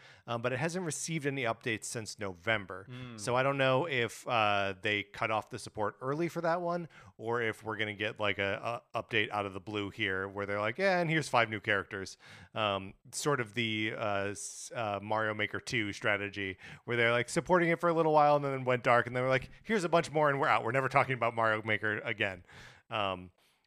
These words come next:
Speaker 1: but yeah, uh, it makes me wonder how long we'll have to wait for the new characters in, uh, Battle League, and if they will support it for, uh, a whole year. I do think it's interesting that these sports games all seem to come out in June.
Speaker 2: Yeah,
Speaker 1: That's like
Speaker 2: that
Speaker 1: a
Speaker 2: is
Speaker 1: Mario
Speaker 2: interesting.
Speaker 1: Sports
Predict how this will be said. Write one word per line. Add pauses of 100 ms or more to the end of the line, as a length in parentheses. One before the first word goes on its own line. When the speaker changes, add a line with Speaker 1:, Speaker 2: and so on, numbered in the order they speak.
(120)
Speaker 1:
but
yeah, (260)
uh, (640)
it
makes
me
wonder
how
long
we'll
have
to
wait
for
the
new
characters
in,
uh,
Battle
League, (300)
and
if
they
will
support
it
for, (100)
uh,
a
whole
year.
I
do
think
it's
interesting
that
these
sports
games (280)
all
seem
to
come
out
in
June. (380)
Speaker 2:
Yeah,
Speaker 1:
That's
like
Speaker 2:
that
Speaker 1:
a
Speaker 2:
is
Speaker 1:
Mario
Speaker 2:
interesting.
Speaker 1:
Sports